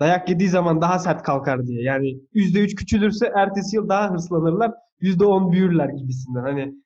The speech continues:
para kaybettik, şimdi biraz para kazanmamız lazım. Uzun vadeli bir etkiyi zor ama şeyi de bilmiyoruz. Bu iş ne kadar sürecek onu da bilmiyoruz. Yani bir buçuk yıl süren bir arz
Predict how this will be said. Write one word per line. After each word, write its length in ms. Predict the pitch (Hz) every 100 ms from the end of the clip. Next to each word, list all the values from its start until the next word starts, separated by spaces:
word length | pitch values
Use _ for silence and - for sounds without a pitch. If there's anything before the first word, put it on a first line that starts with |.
| _
para 220 | - 170 175
kaybettik, 420 | 160 160 165 -
şimdi 200 | 190 180
biraz 220 | 180 175
para 200 | 175 170
kazanmamız 540 | 156 143 139 131 123
lazım. 300 | 123 120 117 117 _ _ -
Uzun 280 | 185 196 202
vadeli 400 | 196 196 208 196
bir 180 | 202 202
etkiyi 600 | - 196 202 196 - - _ _ _ _ _
zor 240 | 143 175 170
ama 200 | 196 254
şeyi 200 | 214 226
de 100 | 214
bilmiyoruz. 460 | 196 170 131 123
Bu 100 | 156
iş 100 | 190
ne 80 | 180
kadar 220 | 208 202
sürecek 320 | 196 202 170
onu 140 | 165 180
da 80 | 156
bilmiyoruz. 400 | 139 123 117 117
Yani 240 | 135 123
bir 200 | 165 170
buçuk 260 | 175 190 156
yıl 180 | 180
süren 480 | 185 - 160 180 175
bir 160 | 160 143 -
arz 220 | 147 160